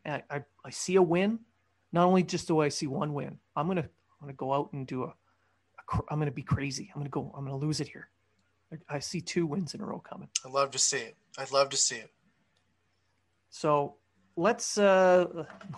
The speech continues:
Speaker 1: <laughs> let's watch the game tonight. I'm gonna make sure that I get, uh, good and drunk so that whether they win or lose, I'll be happy either way.
Speaker 2: Yeah.
Speaker 1: So, um,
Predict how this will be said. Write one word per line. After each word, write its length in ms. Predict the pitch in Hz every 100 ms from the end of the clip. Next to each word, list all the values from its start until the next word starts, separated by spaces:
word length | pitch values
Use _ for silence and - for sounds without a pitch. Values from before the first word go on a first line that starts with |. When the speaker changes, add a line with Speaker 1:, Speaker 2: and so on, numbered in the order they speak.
| -
Speaker 1:
<laughs> 480 | 185 - - - -
let's 160 | 202
watch 280 | 175 214 -
the 60 | 208
game 200 | 208 208
tonight. 340 | 196 180 190 180
I'm 120 | 180
gonna 120 | 196
make 180 | 190 190
sure 240 | 190 180
that 100 | 170
I 120 | 160
get, 320 | 180 165 - 156
uh, 220 | 143 147
good 180 | 202 202
and 80 |
drunk 340 | 160 175 185 -
so 180 | - 156
that 240 | 151 - - -
whether 280 | 190 190
they 80 | 180
win 180 | 175 214
or 80 | 196
lose, 420 | 180 185 180 - _ - _ _ _ _ _ _ 190
I'll 120 | 196
be 100 | 202
happy 320 | 202 196 196
either 240 | 185 170
way. 180 | 135 123 _ _ _ _ -
Speaker 2:
Yeah. 80 | -
Speaker 1:
So, 320 | 143 143 139
um, 340 | 139 139 139